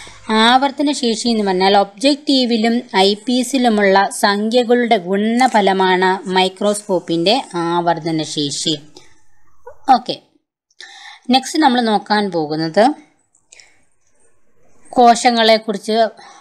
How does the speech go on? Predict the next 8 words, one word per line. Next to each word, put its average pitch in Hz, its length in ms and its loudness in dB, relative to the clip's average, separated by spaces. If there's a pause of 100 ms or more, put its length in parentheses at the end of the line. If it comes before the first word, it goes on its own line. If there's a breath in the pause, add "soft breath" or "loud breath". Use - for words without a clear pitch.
(160 loud breath)
ആണ്. 202 220 2
ഓരോരുത്തർ 202 280 0 (120)
കണ്ടുപിടിച്ച 226 500 2
കാര്യം 180 260 0
നമുക്ക് 214 280 -4
നോക്കാം. 156 280 -2 (600 loud breath)
ലളിതമായ 285 840 4 (200)
ഒരു 220 140 2